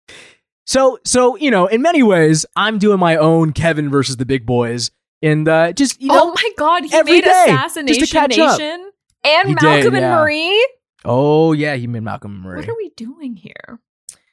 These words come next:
Speaker 2: <gasps> He made Deep Water?
Speaker 1: Okay. Oh, God.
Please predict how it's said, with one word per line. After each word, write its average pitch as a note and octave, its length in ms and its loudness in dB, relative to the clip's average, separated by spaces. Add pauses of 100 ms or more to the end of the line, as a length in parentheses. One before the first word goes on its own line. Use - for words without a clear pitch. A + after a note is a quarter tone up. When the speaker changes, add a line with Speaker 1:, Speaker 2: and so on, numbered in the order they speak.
(140)
Speaker 2:
<gasps> E4+ 440 -6
He D4+ 160 -2
made F4+ 260 -2
Deep C#4 240 0
Water? C4 420 2 (800)
Speaker 1:
Okay. - 440 -20 (160)
Oh, F#2 180 -16
God. - 240 -20